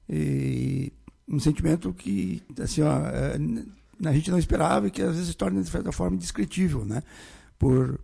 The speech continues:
por, por a Laura ter, ter, é, escrito esse livro, tomado esse caminho de, de escrever, né? A gente sabia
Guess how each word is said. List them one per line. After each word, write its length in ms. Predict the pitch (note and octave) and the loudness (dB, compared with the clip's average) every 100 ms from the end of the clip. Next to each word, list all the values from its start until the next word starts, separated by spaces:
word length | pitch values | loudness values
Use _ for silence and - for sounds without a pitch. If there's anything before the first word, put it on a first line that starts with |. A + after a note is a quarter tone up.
| - | 0
por, 160 | C#3+ | 0
por 180 | C3+ C#3+ | 2 2
a 40 | |
Laura 260 | D3+ C3 D3+ | 4 4 2
ter, 320 | - D3+ C#3 - - - - - | 2 0 0 -8 -20 -20 -20 -4
ter, 560 | - C#3 C3+ B2+ A#2 - _ _ | 0 4 4 4 2 -4 _ _
é, 640 | - B2+ B2 B2+ B2+ B2 A#2 A2+ - - _ _ _ _ _ _ - | 0 2 4 4 2 2 0 -2 -12 -18 _ _ _ _ _ _ -8
escrito 280 | C#3+ - G#3+ | -6 0 0
esse 120 | - | 2
livro, 220 | A2 A2+ G2 | 4 4 4
tomado 280 | C#3 D#3+ | 2 2
esse 160 | D#3 D#3 | 0 -2
caminho 360 | - C3 C3+ D3 | -2 -2 -2 -2
de, 100 | C#3 | -4
de 220 | D#3+ - - | -4 -6 -4
escrever, 460 | A#2 - B2 G#2+ - | -4 0 0 0 -4
né? 200 | - A#2 - - - - | -8 -8 -8 -18 -20 -6
A 60 | A2 | -4
gente 140 | B2 | 0
sabia 560 | - B2+ B2+ E3 E3+ | 0 2 6 6 4